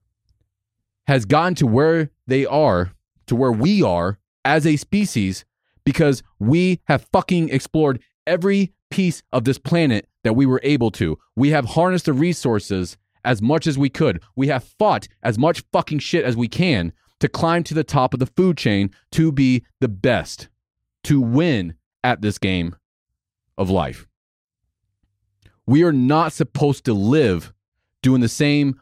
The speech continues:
mundane shit every single day, which goes back to we need to intentionally push ourselves out of our comfort zone. We need to go explore. It's not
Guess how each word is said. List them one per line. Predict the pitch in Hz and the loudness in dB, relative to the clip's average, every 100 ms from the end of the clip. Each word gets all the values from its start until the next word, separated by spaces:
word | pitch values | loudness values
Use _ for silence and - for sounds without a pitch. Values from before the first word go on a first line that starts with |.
| - | -4
mundane | 107 143 131 135 117 | -2 0 0 0 -2
shit | - - 156 104 _ _ - | -4 -2 -2 -2 _ _ -4
every | 131 113 123 | -2 0 0
single | - 131 110 | 0 0 0
day, | 92 131 85 - _ | 0 0 -2 -6 _
which | 107 - | -2 0
goes | 127 | 0
back | 135 139 139 | 2 0 0
to | 139 123 117 _ 85 | 0 0 0 _ -2
we | 113 170 185 | 0 2 2
need | 165 160 135 | 2 0 0
to | 143 | 0
intentionally | 127 - 170 - 147 | 0 0 -2 0 0
push | 120 135 143 - | 0 0 0 0
ourselves | 127 - 127 120 - | -4 -2 -2 -2 -4
out | 117 123 | -2 0
of | 117 | 0
our | 110 | -2
comfort | - 147 127 107 | -2 -2 -2 -2
zone. | 101 87 - _ | -4 -4 -10 _
We | - 131 165 | -6 -4 -2
need | 160 151 | -2 -2
to | 165 | -4
go | 120 131 127 | -2 0 0
explore. | 120 117 - 170 190 80 - _ - | 0 -4 -2 0 2 0 -4 _ -8
It's | 151 - | -6 -4
not | 160 190 180 | -2 0 -2